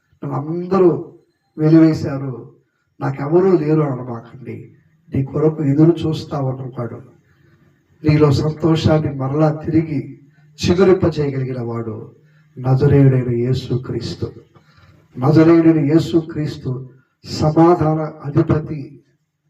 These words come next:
సంపూర్ణమైన శాంతి, సమాధాన, సంతోషాలని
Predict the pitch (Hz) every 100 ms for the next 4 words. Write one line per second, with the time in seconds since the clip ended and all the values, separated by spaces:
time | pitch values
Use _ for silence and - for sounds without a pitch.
0 | _ _ _ _ _ _ _ _ _ _
1 | _ - 165 165 165 156 170 170 170 165
2 | 156 135 - 151 165 165 170 156 127 151
3 | 156 156 156 156 147 - 147 - 170 160
4 | 165 151 143 135